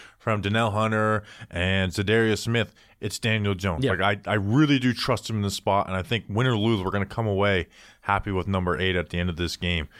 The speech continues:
Speaker 1: I think he's proven that. Um,
Speaker 2: Yeah, and avoiding third downs, uh, like I said, the Giants have the seventh lowest third down conversion rate in away games this year at around thirty-three percent.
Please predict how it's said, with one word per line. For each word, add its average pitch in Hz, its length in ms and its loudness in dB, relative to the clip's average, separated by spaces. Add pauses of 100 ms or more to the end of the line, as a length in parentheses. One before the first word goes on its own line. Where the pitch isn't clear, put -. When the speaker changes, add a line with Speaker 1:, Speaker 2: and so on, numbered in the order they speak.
(200)
Speaker 1:
I - 40 -20
think 90 160 -4
he's 92 100 -2
proven 92 440 0
that. 80 240 -2 (380)
Um, 76 260 -4
Speaker 2:
Yeah, 151 120 4
and 143 80 2
avoiding 147 400 2
third 139 300 2
downs, 120 500 0
uh, 110 160 2
like 117 220 0
I 117 80 2
said, 107 340 0
the 110 60 -4
Giants 135 340 0
have 123 140 0
the 117 60 -4
seventh 160 500 0
lowest 151 400 2
third 139 200 4
down 131 180 0
conversion 123 540 0
rate 113 220 2
in 117 120 2
away 107 260 4
games 151 340 2
this 151 240 -2
year 165 240 0 (260)
at 113 120 0
around 110 280 0
thirty-three 131 640 0
percent. 135 500 -2